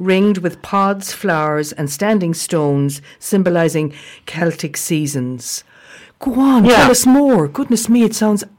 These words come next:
Speaker 1: idyllic, absolutely. Tell us more.
Speaker 2: Yeah, well, um, <laughs> I, I got inspired about the Bridget tradition by going to, um, weekends celebrating,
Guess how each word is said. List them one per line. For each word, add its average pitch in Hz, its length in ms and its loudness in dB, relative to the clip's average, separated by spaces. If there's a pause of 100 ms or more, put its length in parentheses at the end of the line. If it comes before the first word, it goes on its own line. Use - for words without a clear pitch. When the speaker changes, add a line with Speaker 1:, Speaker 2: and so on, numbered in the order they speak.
Speaker 1:
idyllic, 240 680 -4
absolutely. 202 760 -8 (520)
Tell 240 200 -4
us 233 160 -6
more. 147 320 -2
Speaker 2:
Yeah, 269 320 6 (280)
well, 254 380 4
um, 240 280 2
<laughs> - 40 -2
I, 277 1040 -2
I 247 140 2
got 254 220 2
inspired 220 760 2
about 180 320 2
the 185 60 -6
Bridget 185 400 0
tradition 180 640 0
by 165 440 4
going 180 460 2 (160)
to, 170 300 4 (440)
um, 170 520 2 (180)
weekends 220 640 4 (100)
celebrating, 175 840 2